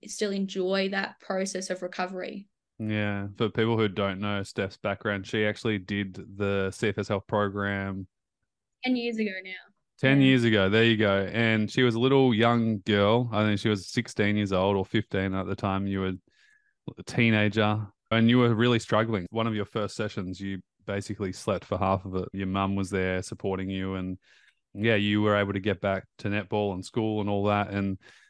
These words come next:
Speaker 2: just for anyone listening, so how it all happened, how Steph works for us now is she got better.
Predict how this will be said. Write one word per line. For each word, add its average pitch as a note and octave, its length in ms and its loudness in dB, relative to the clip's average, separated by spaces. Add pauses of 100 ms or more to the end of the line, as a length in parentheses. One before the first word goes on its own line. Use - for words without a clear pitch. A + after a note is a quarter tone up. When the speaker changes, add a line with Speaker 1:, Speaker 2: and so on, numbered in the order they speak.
(120)
Speaker 2:
just - 300 -2
for G2+ 320 2
anyone G#2 400 0
listening, A2 400 -2
so G#2 200 0
how A2+ 220 4
it G#2+ 60 2
all G#2 160 4
happened, A2+ 400 2
how A2 140 4
Steph - 300 0
works G#2+ 200 2
for A2 100 0
us G2+ 100 -4
now C3+ 220 4
is G2+ 340 -2
she - 200 -6
got F#2+ 180 -4
better. D3 380 6